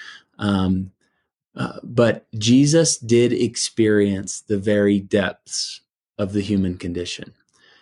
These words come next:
Now, theologically,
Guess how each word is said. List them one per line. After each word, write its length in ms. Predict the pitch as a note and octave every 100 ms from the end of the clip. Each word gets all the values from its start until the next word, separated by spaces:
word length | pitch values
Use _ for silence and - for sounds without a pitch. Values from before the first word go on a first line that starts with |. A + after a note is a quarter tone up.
| _
Now, 480 | A#2 A2+ G#2+ G2+ - _ _ _
theologically, 1160 | - C#3+ C3+ A#2+ A#2 B2+ B2 - G#2 F#2 F#2+ G#2